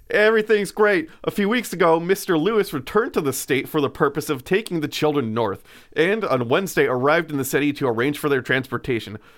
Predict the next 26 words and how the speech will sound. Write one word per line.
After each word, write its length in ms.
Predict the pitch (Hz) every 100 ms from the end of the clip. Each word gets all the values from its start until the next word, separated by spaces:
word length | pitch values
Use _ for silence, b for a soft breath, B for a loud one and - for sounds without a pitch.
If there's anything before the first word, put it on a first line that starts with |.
| b
He 80 | 202
will 100 | 214
go 160 | 180 208
to 80 | 160
Saint 220 | 196 147
Augustine 520 | 170 196 180 202 170
Monday, 440 | 160 214 165 131 127 B B
uh, 300 | - 131 131 131
after 240 | 143 170
the 100 | 139
children 320 | 139 160 139
arrive 420 | 135 131 127 131 127
in 60 |
the 100 | 123
city, 380 | 120 143 127 127 - _
uh, 220 | - 123 120
with 140 | 139
them 180 | 170 143
perhaps 380 | 139 139 127 -
on 140 | 117
Tuesday 340 | - 220 139 127
morning, 360 | 113 117 123 B B
and 140 | B 156
will 100 | 143
remain 340 | 139 156 180
here 300 | 160 156 151